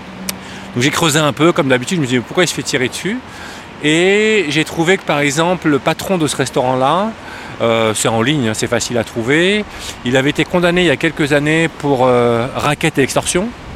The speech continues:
au profit de la famille Gambino, donc ce qui colle un petit peu avec ce que je disais tout à l'heure sur le fait que ce quartier-là, en tout cas ce qu'il en reste, pas grand-chose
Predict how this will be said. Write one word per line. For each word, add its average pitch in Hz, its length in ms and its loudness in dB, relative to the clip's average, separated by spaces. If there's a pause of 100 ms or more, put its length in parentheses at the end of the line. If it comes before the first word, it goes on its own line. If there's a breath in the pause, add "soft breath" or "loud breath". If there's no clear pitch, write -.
(680 loud breath)
au 160 80 4
profit 175 360 2
de 170 40 2
la 156 80 4
famille 143 240 2
Gambino, 151 580 4 (240)
donc 117 120 -8
ce - 80 -10
qui 110 320 -4 (220)
colle 165 220 2
un 139 60 4
petit 127 160 -6
peu 143 180 2
avec 117 260 2
ce - 40 -6
que 120 160 0
je 104 60 -4
disais 113 180 -4
tout 110 180 -6
à 127 60 2
l'heure 151 200 2
sur 127 120 -2
le 117 80 2
fait 139 220 0
que 123 160 0 (320 loud breath)
ce - 160 2
quartier-là, 156 640 2
en 135 60 -2
tout 139 100 -10
cas 135 100 0
ce - 80 -4
qu'il 151 220 2
en 135 100 4
reste, 143 340 0 (280 loud breath)
pas 127 100 0
grand-chose 131 560 0